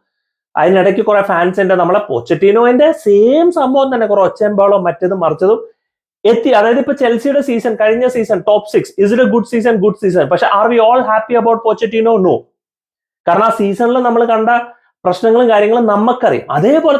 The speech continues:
തന്നെയാണ് ലെസ്റ്റർ സിറ്റി ഫാൻസിലും. ടൈറ്റിൽ അടിച്ചു, ഹാപ്പി,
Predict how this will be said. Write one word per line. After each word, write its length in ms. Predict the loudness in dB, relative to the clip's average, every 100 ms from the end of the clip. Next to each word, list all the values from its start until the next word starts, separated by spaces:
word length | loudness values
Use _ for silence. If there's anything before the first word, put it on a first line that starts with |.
| 0
തന്നെയാണ് 320 | -2 -2 -2
ലെസ്റ്റർ 240 | -2 -2
സിറ്റി 280 | -4 -4 -4
ഫാൻസിലും. 440 | -2 -2 -2 -6 -2
ടൈറ്റിൽ 340 | 0 0 2
അടിച്ചു, 300 | 2 2 -4 -6 _ _ -4
ഹാപ്പി, 480 | -2 -2 -2 -4 -8